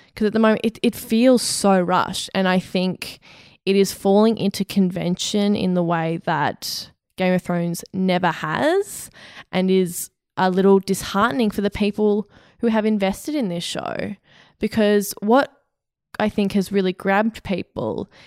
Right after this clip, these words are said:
is a subversion of expectation. And to completely, at, at the final step of this story, to no longer do that, to fall into convention,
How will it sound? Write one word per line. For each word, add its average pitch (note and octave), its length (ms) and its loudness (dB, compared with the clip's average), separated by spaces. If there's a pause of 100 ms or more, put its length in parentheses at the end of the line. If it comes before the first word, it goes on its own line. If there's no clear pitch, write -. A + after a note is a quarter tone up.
(140)
is G3 140 -2
a F#3+ 80 -2
subversion F#3 640 2
of F3 100 -4
expectation. - 1200 -8 (800)
And F#3 460 -4 (180)
to G3 340 2
completely, A3+ 640 2
at, F#3+ 260 0
at F3+ 160 -4
the F#3 60 -6
final G#3+ 480 0
step - 400 -4
of F3 100 -4
this E3+ 140 -4
story, F#3 640 -4 (540)
to F#3 420 2 (100)
no G3 280 6
longer A3 340 4
do F3 260 -2
that, A3+ 380 -2
to F#3+ 320 2 (840)
fall G3+ 360 2
into G#3 380 -2
convention, B3 800 -2